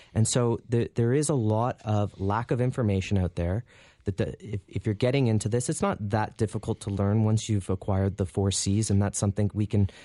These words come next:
definitely show you. Just give us a call. We have a buyer's guide on colored diamonds, and we'll, we'll show you that. Um, we're also a member of the N C D I A, which is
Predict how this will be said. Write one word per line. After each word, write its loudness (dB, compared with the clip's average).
definitely 2
show 0
you. 4
Just -2
give 0
us 0
a 0
call. 0
We 2
have 2
a 2
buyer's 0
guide 0
on 4
colored -2
diamonds, 2
and 2
we'll, 2
we'll 0
show -2
you 2
that. -2
Um, 2
we're 0
also 2
a 2
member 2
of -2
the 0
N 2
C -2
D 0
I 2
A, 0
which -2
is 0